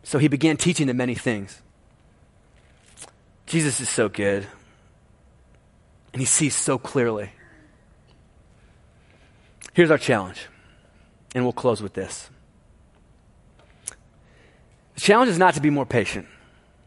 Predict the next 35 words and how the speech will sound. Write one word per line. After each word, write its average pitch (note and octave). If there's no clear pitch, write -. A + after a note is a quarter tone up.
In -
fact, F3
we F3
want D3+
to -
stop F3
trying D#3+
to -
just C#3
be C#3+
more B2+
patient. G#2
The -
challenge F3
is C#3
to B2+
start D#3+
asking, C#3+
"What E3+
needs E3+
to E3
change D3
about C3+
how C3+
I A2+
see? -
What F#3
needs G3
to F#3
change E3+
about E3+
how E3
I D#3
see -
myself? A2+